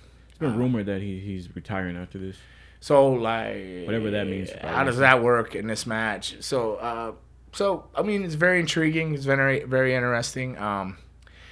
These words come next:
Speaker 2: I, I don't know what they're thinking, but, um, uh, it's probably one of the ones that I'll fast forward through as, as, as I get to it to watch,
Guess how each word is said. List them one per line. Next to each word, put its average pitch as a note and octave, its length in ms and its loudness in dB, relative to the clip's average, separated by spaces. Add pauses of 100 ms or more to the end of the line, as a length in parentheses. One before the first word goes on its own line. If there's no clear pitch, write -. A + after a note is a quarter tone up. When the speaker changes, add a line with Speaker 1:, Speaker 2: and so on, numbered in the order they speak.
(420)
Speaker 2:
I, F#2 560 -8
I G2 40 0
don't G2 120 0
know G2 60 -4
what F#2 120 -8
they're F#2+ 100 -10
thinking, A2+ 440 -4
but, F2+ 260 -6
um, F2+ 220 -12
uh, F#2 360 -6 (140)
it's A2+ 320 -4
probably D#3+ 260 8
one C#3+ 120 8
of C3+ 120 2
the C3 60 2
ones C#3 200 -2
that B2 100 -2
I'll A#2 220 2
fast B2 480 0
forward A2+ 280 -4
through A#2 300 -8
as, G#2+ 160 -10
as, G2 400 -8
as G#2 180 -2
I G2+ 120 4
get A2+ 220 -2
to A#2 180 -6
it A2 80 -6
to G#2 80 -6
watch, G#2+ 440 -4